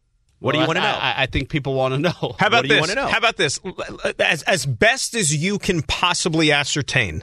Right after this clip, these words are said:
Speaker 1: Mm-hmm.
Speaker 3: where is she practicing podiatry? In the city?
Speaker 1: I'm not lying to you.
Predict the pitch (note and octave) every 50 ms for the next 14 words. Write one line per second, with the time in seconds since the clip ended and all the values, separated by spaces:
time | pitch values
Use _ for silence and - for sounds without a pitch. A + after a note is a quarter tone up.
0 | - - F#2+ F2 F2+ F2 E2 - _ _ _ _ _ _ _ _ _ _ _ _
1 | _ _ F3+ C3 B2 D3 F3+ G3 A3 A3+ G#3+ F#3+ - - G3 E3+ - - - -
2 | - G#3 F#3+ E3+ - - - C3 - - D#3 C3+ A#2+ - - C3 C3+ C3 B2+ A#2
3 | G#2+ - - F#2+ E2 E2+ F#2 - C#3 B2 A2 G2+ - - - - D#3+ D3 D3+ F3
4 | A3 B3 - A2+ B2+ C3+ C#3+ C#3+ C3 C3 C3 C3 C3+ C3+ - - B2+ B2+ C#3 D3
5 | C#3+